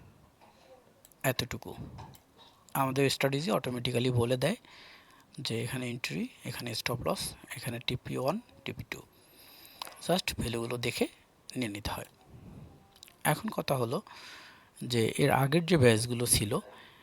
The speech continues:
এই ব্যাচগুলো পনেরোটা বিশটা করে ক্লাস হতো এবং, আহ, লং টাইম দেড় মাস, দুই মাস ধরে ক্লাস হতো। তারপর যেটা হচ্ছে যে অনেকগুলো স্ট্র্যাটেজি দিতাম, ওই স্ট্র্যাটেজি দিয়ে একদম ভরাই দিতাম ইন্ডিকেটর। আবার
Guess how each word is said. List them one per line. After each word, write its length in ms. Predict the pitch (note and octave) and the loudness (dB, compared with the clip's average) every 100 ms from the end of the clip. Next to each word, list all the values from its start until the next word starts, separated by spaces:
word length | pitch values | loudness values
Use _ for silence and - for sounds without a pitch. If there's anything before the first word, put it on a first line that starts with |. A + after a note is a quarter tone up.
| - - | -20 -4
এই 180 | C#3+ C#3 | 0 4
ব্যাচগুলো 640 | C3 C3 - C#3 A2+ C3+ - - _ - - | 6 4 2 -4 -4 -6 -10 -20 _ -16 0
পনেরোটা 460 | C#3+ C3+ C3+ C3 A#2+ | 0 2 4 6 6
বিশটা 320 | A#2+ - B2+ | 4 2 2
করে 180 | B2 A#2 | 2 0
ক্লাস 380 | - A2+ - B2 | 4 4 4 0
হতো 240 | - A2+ - | -2 -6 -4
এবং, 340 | C3 B2 A#2 - - - - - - - _ - | 0 0 0 -6 -12 -12 -16 -16 -20 -20 _ -4
আহ, 280 | A#2+ A2+ | 0 0
লং 260 | A2 C3+ C3+ | 2 0 0
টাইম 460 | D#3+ D#3+ C#3+ A#2+ A#2 | 4 6 6 0 -2
দেড় 160 | C3 | 0
মাস, 260 | C3+ C3+ A#2+ | 4 4 4
দুই 140 | B2 | 2
মাস 200 | B2 B2+ | 2 2
ধরে 220 | A#2+ A#2+ | 4 4
ক্লাস 400 | A#2 A#2+ A#2 - | 4 6 6 6
হতো। 200 | C3 D#3+ A3 - - - _ - | 2 0 -2 -4 -20 -20 _ -2
তারপর 380 | A#2+ A#2 - B2+ | 4 4 6 4
যেটা 220 | B2 A#2+ | 4 2
হচ্ছে 400 | C3+ C#3 - C3+ - - - - - - - - | 0 0 0 0 -2 -8 -20 -20 -20 -20 -20 -10
যে 400 | A#2 A2+ G#2+ G#2 - - - - | 0 2 2 0 -6 -18 -18 -12
অনেকগুলো 520 | - E3+ G3+ E3+ D#3+ C3 | 2 4 4 0 4 4
স্ট্র্যাটেজি 460 | - A#2 A#2+ B2 | 4 2 2 -2
দিতাম, 360 | A#2+ - G#2+ A2 | -4 0 0 2
ওই 80 | - | -2
স্ট্র্যাটেজি 420 | - C3 C#3 C#3+ | 0 -2 -2 -2
দিয়ে 200 | C3 C3+ | 2 2
একদম 260 | B2+ C3 | 4 0
ভরাই 280 | A#2+ A#2+ B2 | 2 2 2
দিতাম 340 | A#2+ A#2 A#2 A#2 | 0 -4 -4 -4
ইন্ডিকেটর। 540 | B2 B2 B2 A#2+ A2 | -6 -4 -2 0 2
আবার 240 | A#2 C3 | 4 4